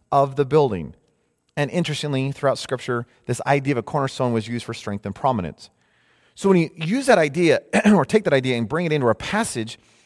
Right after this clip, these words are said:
here is Jesus. He is the first thing that is laid. Everything is measured against him. He determines the structural integrity. He's the one that determines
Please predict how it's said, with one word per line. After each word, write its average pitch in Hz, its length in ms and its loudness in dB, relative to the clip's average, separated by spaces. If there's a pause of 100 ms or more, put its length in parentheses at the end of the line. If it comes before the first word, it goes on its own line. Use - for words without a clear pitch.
here 233 280 0
is 151 180 2
Jesus. 143 580 -4 (280)
He 240 260 -8
is 151 120 -2
the 143 80 2
first 240 420 2
thing 180 140 4
that 120 120 4
is 104 140 -2
laid. 82 340 -6 (640)
Everything 226 520 4
is 143 160 -2
measured 185 360 4
against 151 340 -2
him. 101 240 -8 (240)
He 254 360 -6
determines 196 460 -2
the 143 80 -4
structural 156 460 -6
integrity. 101 460 -6
He's 233 300 -6
the 262 80 6
one 214 180 6
that 170 60 2
determines 143 520 -4